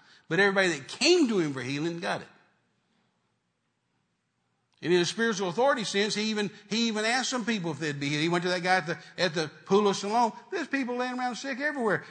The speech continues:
And he went to that one guy and he said, he asked him permission, said, "Will you be made whole?" See, we're just thinking in our church mind, we're just thinking, "Well, he's Jesus." You just think he'd just walk in, everybody be healed. Well, it just doesn't work that way.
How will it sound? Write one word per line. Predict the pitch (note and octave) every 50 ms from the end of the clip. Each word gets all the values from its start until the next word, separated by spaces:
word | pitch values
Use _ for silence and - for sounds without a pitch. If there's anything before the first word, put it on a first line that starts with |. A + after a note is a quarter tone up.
| - -
And | E3
he | G3
went | G#3 G3+ F3+
to | F#3
that | F3+ F3 E3+
one | F3+ G3+ G#3+ A3 G#3+
guy | G#3+ G3 F3 D#3
and | D3 D#3+
he | F3 F3
said, | - F3+ D#3+ C#3+ - - - - -
he | E3+ F3
asked | F3+ E3 E3+
him | - F3 F3
permission, | C#3+ E3 F3 F#3 F#3+ E3+ - - C3 A#2+
said, | B2+ D3 B2 - - - -
"Will | G#2+ A#2 D3 E3 E3+
you | E3+ F3 E3+
be | D#3 E3 D#3+
made | D#3+ D#3+ E3 D#3+ D3
whole?" | D#3 D#3 D#3+ F3 F3+ F#3 - - _ _ _ _ _ _ _ _ _ _ _ _ _ _ _ _ _ _ _ _ _ _ _ _ _ _ _ _ _ _ _ _ _ _
See, | - - F#3
we're | F3+ A3 C#4+ D4+
just | D#4 B3+ G3 -
thinking | G#3 F#3+ F#3+ F#3
in | F#3 F#3+
our | G3+ G3 F3+
church | - - B3 D4+ A#3+ -
mind, | G3 F#3 F3 E3+ F3
we're | A#3+ C4
just | A#3+ - -
thinking, | F3 E3 D#3+
"Well, | D3+ F#3
he's | G3+ F3 C#3
Jesus." | C3+ F3+ A3+ B3 G#3+ E3+ D#3 D3+
You | F#3 G#3
just | G3 D3+
think | D#3+ F#3 F3 E3+ - - -
he'd | - G#3 G#3
just | F#3 E3 C#3 C#3+
walk | D#3+ F3 F3 E3+ - F3+
in, | F#3+ F3 D#3+ - - -
everybody | - E3+ F#3 F3+ F3+ E3
be | E3+ F3
healed. | E3+ G#3+ C4+ A#3+ C#3
Well, | C3+ E3 A3
it | F#3+
just | F3+ D#3+ -
doesn't | - B2+ B2 C3
work | D3+ B3 C#4 B3+
that | - D#4 - A3
way. | - -